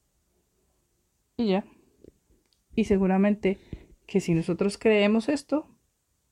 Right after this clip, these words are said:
así va a ser. Lo otro que tenemos que hacer es practicar la gratitud. Practicar la gratitud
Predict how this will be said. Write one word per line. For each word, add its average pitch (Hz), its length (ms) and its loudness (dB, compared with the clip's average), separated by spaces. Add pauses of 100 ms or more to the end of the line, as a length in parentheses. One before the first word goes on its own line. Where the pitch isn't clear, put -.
(220)
así 190 260 -4
va 175 80 4
a 156 60 -2
ser. - 240 -12 (1900)
Lo 240 120 8
otro 247 160 2
que 294 80 -2
tenemos 262 320 2
que 262 80 0
hacer 226 140 6
es 190 100 2
practicar 180 760 2
la 180 160 2
gratitud. 190 500 -2 (760)
Practicar 196 400 -2
la 196 100 2
gratitud 220 500 0